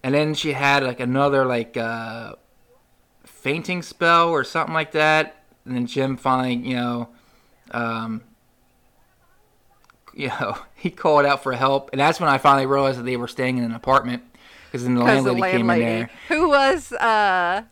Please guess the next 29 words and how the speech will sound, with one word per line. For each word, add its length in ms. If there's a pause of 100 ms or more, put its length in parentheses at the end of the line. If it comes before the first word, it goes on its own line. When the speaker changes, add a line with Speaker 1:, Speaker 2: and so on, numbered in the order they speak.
(100)
Speaker 2:
what, 380
what, 180
Rosemar-, 680 (280)
Rosemary. 720 (460)
She 360
was 240
Speaker 1:
Yeah. 120
Speaker 2:
on 440
Dick 260
Van 320
Dyke. 600
She 220
was 220
on 400 (100)
all 200
kinds 360
of 220
black 260
and 80
white 240
shows. 600 (960)
Uh, 180
Speaker 1:
Yeah, 140
I 40
heard 120
she 80
was 100
pretty 220
popular. 540